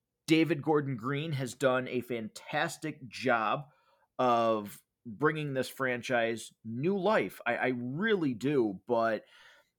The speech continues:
uh, let's go back here to the beginning.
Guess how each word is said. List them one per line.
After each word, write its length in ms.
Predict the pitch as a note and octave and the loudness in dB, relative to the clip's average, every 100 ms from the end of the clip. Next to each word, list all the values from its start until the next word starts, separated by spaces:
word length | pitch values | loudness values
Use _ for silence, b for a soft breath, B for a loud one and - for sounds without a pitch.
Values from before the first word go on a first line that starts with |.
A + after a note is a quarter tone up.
| _ _ _ _ _ _ - | _ _ _ _ _ _ -6
uh, 40 | C#3 - | -6 -4
let's 480 | G#3+ B3+ - - - _ D3+ C3 | -2 -2 -2 -10 -16 _ -16 0
go 340 | F#3 F3 C3 - | 4 4 2 0
back 340 | C#3 B2 A#2+ - | 2 2 0 -6
here 380 | A#2+ G2 E2 - _ _ _ _ - | -4 -2 -4 -10 _ _ _ _ 0
to 120 | F3+ | 2
the 60 | D#3 | 4
beginning. 680 | C#3 B2+ G2 C3 A#2 F2+ | 0 -4 -2 0 0 -2